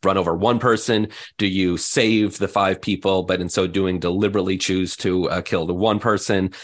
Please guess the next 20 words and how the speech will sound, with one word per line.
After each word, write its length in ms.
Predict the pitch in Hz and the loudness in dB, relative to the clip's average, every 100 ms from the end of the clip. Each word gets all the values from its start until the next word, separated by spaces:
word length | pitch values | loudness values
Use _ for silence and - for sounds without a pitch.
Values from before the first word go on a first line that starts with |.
| - - | -10 -2
And 140 | 107 | 2
that's 220 | 104 101 | 2 2
just 220 | 101 - | -2 -2
one 680 | 104 90 95 98 92 92 90 - _ - | -6 -4 0 2 2 2 -2 -4 _ -14
version 540 | 104 120 117 107 101 | -2 2 2 2 0
of 100 | 95 | 0
the 80 | 87 | -2
trolley 320 | 85 92 82 | -2 -2 -2
problem. 540 | 82 92 82 85 82 85 | -2 -2 -2 -2 -2 -2
And 140 | 85 | -2
the, 80 | 85 | -2
the 200 | 80 - _ | -2 -6 _
powerful 560 | - - 113 107 98 92 | -8 -2 2 2 2 -2
thing 220 | - 87 | -2 -4
about 340 | 82 87 87 87 | -2 -2 0 0
it 180 | 80 | -2
is 340 | 87 80 85 - _ - 98 | -2 -2 -2 -6 _ -16 -4
just 380 | 117 113 - | 0 0 0
that 320 | 104 95 80 - - | 0 0 -2 -6 -6
iteration 720 | 95 90 90 90 95 87 85 | -2 0 0 0 0 0 -2